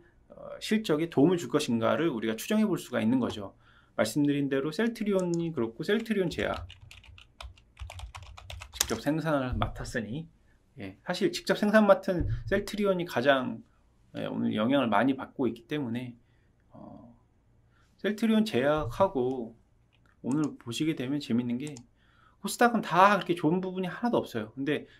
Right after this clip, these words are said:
셀트리온 헬스케어, 시가총액 상위, 셀트리온 제약 이 두 종목이 엄청나게 상승을 이끌면서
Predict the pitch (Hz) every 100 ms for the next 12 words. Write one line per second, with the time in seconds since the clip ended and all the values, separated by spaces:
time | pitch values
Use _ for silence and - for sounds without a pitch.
0 | _ - 208 214 202 160 185 190 220 180
1 | 175 170 175 - - 196 170 156 170 175
2 | 170 165 160 165 _ _ _ - - 190
3 | 185 160 123 139 120 117 147 190 190 165
4 | 165 - 190 196 196 190 170 170 170 180
5 | - 135 123 107 131 175